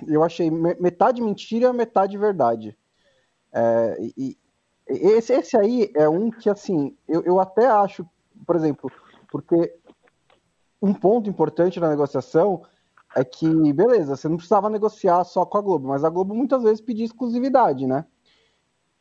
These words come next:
E você precisava dos dois clubes pra colocar o jogo no ar. Então, era, é só pegar o caso da, do, da, da Turner, com os, do, do esporte interativo. Eles pegaram alguns clubes, mas só puderam transmitir os jogos entre eles.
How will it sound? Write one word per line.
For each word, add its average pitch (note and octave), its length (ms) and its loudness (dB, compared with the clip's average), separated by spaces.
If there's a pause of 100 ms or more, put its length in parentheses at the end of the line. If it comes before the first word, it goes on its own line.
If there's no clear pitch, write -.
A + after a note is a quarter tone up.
E D3+ 80 0
você D#3 220 -2
precisava E3+ 400 0
dos G#3 160 -6
dois A3 220 2
clubes G#3 340 -4
pra - 140 0
colocar D3 300 0
o C3+ 100 0
jogo C3 180 -4
no B2+ 120 0
ar. A2 240 -2 (180)
Então, E3+ 840 -2
era, D#3 300 2 (460)
é C#3 180 0
só D#3 160 -2
pegar G3+ 240 2
o A3 60 -2
caso F3+ 340 0
da, G3+ 260 2
do, G#3 300 -4
da, G3 140 -2
da G#3 120 2
Turner, G3 460 0
com - 140 -8
os, F#3+ 80 -6
do, D3 180 -4
do D3 80 0
esporte D#3 360 0
interativo. F3+ 640 -2 (400)
Eles C3 140 0
pegaram C3+ 360 2
alguns C#3 320 -4
clubes, G#3 600 -2 (440)
mas D#3 420 0
só G#3+ 140 -2
puderam F#3 360 0
transmitir G3 400 -8
os G3+ 60 -6
jogos F#3+ 320 0
entre G3+ 260 -4
eles. C#3 480 -2